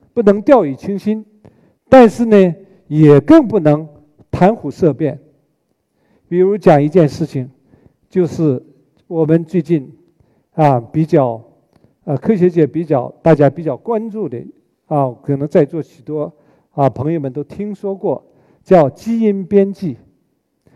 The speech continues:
基因编辑呢，就是我们有很多病都是基因发生某种变化和缺陷而引导致的，而且这种基-，这种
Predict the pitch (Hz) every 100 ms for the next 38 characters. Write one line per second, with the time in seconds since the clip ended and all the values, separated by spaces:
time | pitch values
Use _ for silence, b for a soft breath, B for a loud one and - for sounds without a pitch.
0 | _ _ 262 302 285 269 254 202 175 143
1 | 175 190 180 151 175 196 151 180 143 120
2 | 165 170 247 202 131 131 _ _ _ _
3 | _ _ _ - 202 175 208 156 143 _
4 | _ _ _ _ 214 226 226 226 220 -
5 | _ _ _ _ - 190 185 196 190 160
6 | 147 202 143 117 - 254 156 135 143 127
7 | 135 - 226 220 262 175 _ _ _ -
8 | 147 147 139 120 117 _ - 139 120 -
9 | 147 139 - b b b 240 226 190 269
10 | 202 151 214 240 185 - 285 190 143 143